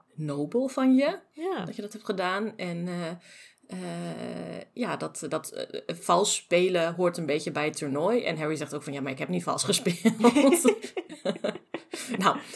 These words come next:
Speaker 1: hoef, je hoeft het niet uit te leggen hoor, Harry.
Speaker 2: Mhm.
Speaker 1: Je hebt gewoon vals gespeeld. Zoals net i-,
Speaker 2: Ja.
Speaker 1: zoals iedereen van hem denkt. Het is een beetje sneu, maar goed.
Speaker 2: Mhm.
Speaker 1: Hij hoeft het in ieder geval niet uit te leggen. Of, eh, Hagrid te verraden of wat dan ook. Dus dat is, eh, dat is wel fijn.
Speaker 2: Ja, inderdaad. Het is goed voor zijn geweten.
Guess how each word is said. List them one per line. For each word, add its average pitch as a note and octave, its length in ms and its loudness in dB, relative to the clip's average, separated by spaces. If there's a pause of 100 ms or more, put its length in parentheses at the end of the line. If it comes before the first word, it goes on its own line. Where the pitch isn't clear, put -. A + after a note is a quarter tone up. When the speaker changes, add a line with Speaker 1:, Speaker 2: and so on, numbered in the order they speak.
Speaker 1:
hoef, A3 200 6
je G3 120 2
hoeft A#3 180 4
het A#3 80 4
niet B3+ 140 10
uit C3 200 2
te E3 80 -2
leggen D3 260 0
hoor, F3 240 4
Harry. F3+ 320 4
Speaker 2:
Mhm. F3 100 0
Speaker 1:
Je D#3 60 0
hebt A#2+ 160 -2
gewoon D3+ 160 2
vals C3 240 -2
gespeeld. C3 460 -2
Zoals D#3+ 260 0
net E3+ 180 2
i-, - 40 -6
Speaker 2:
Ja. D3+ 180 -2
Speaker 1:
zoals F#3 240 4
iedereen E3 500 6
van E3+ 160 0
hem D#3 160 -2
denkt. C#3+ 300 0
Het - 140 -12
is E3 100 -4
een E3+ 60 -6
beetje D3 280 -6 (580)
sneu, C3 340 -4
maar E3+ 140 2
goed. - 240 -10
Speaker 2:
Mhm. - 100 -6
Speaker 1:
Hij E3+ 80 -6
hoeft E3 100 -8
het - 160 0
in A3 80 4
ieder A3+ 120 6
geval A3 160 0
niet G3 140 -2
uit E3+ 160 0
te F3 80 -6
leggen. D#3 460 -2
Of, D3 220 -6
eh, D3 160 -2 (440)
Hagrid F3 340 0
te F3+ 80 -4
verraden D3 560 -4
of C3 140 -4
wat - 140 -6
dan C3 160 -6
ook. B2+ 220 -4
Dus - 120 -14
dat A#2+ 180 -10
is, - 220 -10
eh, - 160 -8
dat - 180 -10
is - 100 -10
wel - 100 -6
fijn. - 360 -6 (200)
Speaker 2:
Ja, D#3+ 160 -4 (220)
inderdaad. D#3+ 300 -6
Het - 80 -12
is - 60 -10
goed G3+ 160 -4
voor F3+ 140 -2
zijn D#3+ 140 -4
geweten. D3 480 -6